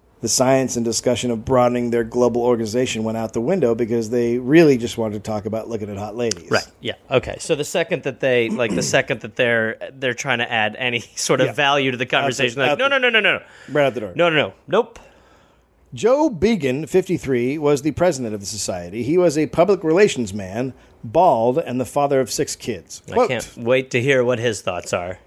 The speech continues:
Speaker 1: "A good watcher is one who is sly enough not to let the girl know she's being watched."
Speaker 2: You know what I mean? <laughs> Which
Speaker 1: Hey,
Speaker 2: br-
Speaker 1: you know, uh, oh, we thought about calling ourselves the Creep Society.
Speaker 2: Yeah. The
Speaker 1: Uh,
Speaker 2: key is to not let your wife know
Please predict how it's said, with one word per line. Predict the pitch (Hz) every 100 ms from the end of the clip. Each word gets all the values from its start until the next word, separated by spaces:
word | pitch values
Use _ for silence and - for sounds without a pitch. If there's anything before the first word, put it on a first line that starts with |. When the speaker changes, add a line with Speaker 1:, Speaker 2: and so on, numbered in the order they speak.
| _ -
Speaker 1:
"A | 151
good | 220 226
watcher | 214 208 208 202
is | 147
one | 175 196
who | 175 165
is | 151
sly | - 165 202
enough | 190 156 151 143
not | 156 170 156
to |
let | 156 151
the | 135
girl | 139 180 196
know | 151 123 123
she's | 135 151 135
being | 139 151 147
watched." | 151 165 117 - - - - _ _ _ _ _ _ _ _
Speaker 2:
You | 139 147
know | 156 160
what | 170
I | 170
mean? | 180 190 220 247 523 587 622 554
<laughs> | - - - -
Which | 147 175
Speaker 1:
Hey, | 208 185
Speaker 2:
br- | 508 480 427 - - - - -
Speaker 1:
you | 160
know, | 185 185 180
uh, | 175 175 170 165 -
oh, | 175 151 139 - -
we | 123
thought | - 240
about | 214 170
calling | 180 175
ourselves | 160 196 190 175
the |
Creep | 214 - 247 226
Society. | - 123 127 117 107 92 101
Speaker 2:
Yeah. | 143 180 180 160 139 127 120 107 95 92 - _ _ _ _ _ _ _ _ _ _ _
The | 175
Speaker 1:
Uh, | 165
Speaker 2:
key | 311
is | 294 175
to | 220
not | 247
let | 240 208
your | 247
wife | 269 294 -
know | 175 110 -